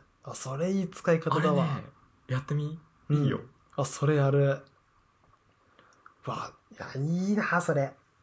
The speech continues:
Speaker 2: ほん、だ、ほんと、ほんと自分の第二の部屋みたいな感じ
Speaker 1: ああ。
Speaker 2: の使い方してるかも。
Speaker 1: いいな。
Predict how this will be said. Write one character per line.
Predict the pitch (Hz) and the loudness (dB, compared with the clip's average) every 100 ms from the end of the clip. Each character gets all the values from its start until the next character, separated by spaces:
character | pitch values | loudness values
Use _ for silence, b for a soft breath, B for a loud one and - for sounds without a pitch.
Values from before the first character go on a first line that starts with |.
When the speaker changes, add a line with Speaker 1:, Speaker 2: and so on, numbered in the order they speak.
| _ _ _ - | _ _ _ -6
Speaker 2:
ほ | 165 | -4
ん、 | 185 | 0
だ、 | 175 | 0
ほ | 160 151 | 0 -2
ん | 196 | -4
と、 | - 208 - - | -4 -4 -6 -6
ほ | 202 | -6
ん | |
と | 202 185 | -6 -10
自 | - | -8
分 | 165 196 | -6 -4
の | 202 151 - | -4 -6 -4
第 | 160 165 | -2 -2
二 | 113 | -2
の | |
部 | 87 104 | -6 -8
屋 | |
み | 95 | -8
た | 87 | -10
い | |
な | 82 | -14
感 | 85 | -16
じ | - | -20
Speaker 1:
あ | - - | -10 -4
あ。 | 131 123 113 104 - _ _ _ _ _ _ 135 | -2 -2 -4 -10 -16 _ _ _ _ _ _ -6
Speaker 2:
の | 139 | -6
使 | - 110 | -8 -10
い | |
方 | 104 - 92 | -10 -14 -14
し | |
て | - | -14
る | 82 | -16
か | - | -16
も。 | - _ _ _ _ _ _ _ _ _ _ _ _ - | -18 _ _ _ _ _ _ _ _ _ _ _ _ -8
Speaker 1:
い | 165 | -6
い | 156 | -6
な。 | - | -10